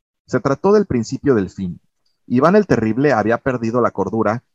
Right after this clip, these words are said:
y las acciones políticas de su gobierno que mermaron el poder de los boyardos y significaron las bases del poderío de Rusia en Europa los cuales habrían de pasa-, pasaron a segundo,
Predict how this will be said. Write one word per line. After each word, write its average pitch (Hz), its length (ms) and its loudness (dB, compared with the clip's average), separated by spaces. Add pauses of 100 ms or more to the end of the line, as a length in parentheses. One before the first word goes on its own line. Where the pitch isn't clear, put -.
y 160 100 -4
las 185 180 0
acciones 143 340 -4
políticas 120 440 -4
de 113 80 -8
su 110 140 -8
gobierno 120 640 -2
que 113 120 -6
mermaron 107 440 0
el 123 100 -2
poder 101 300 -4
de 117 100 -2
los 131 220 -6
boyardos 135 560 -2
y 131 60 -6
significaron 120 680 -2
las 101 180 0
bases 127 300 -6
del 113 140 -6
poderío 92 360 -4
de 110 120 -2
Rusia 135 400 -6
en 104 80 -6
Europa 143 480 -2 (480)
los 104 220 -2
cuales 135 300 0
habrían 110 300 -4
de 131 80 -6
pasa-, - 360 -6 (100)
pasaron 147 380 0
a 135 40 -2
segundo, 123 480 -4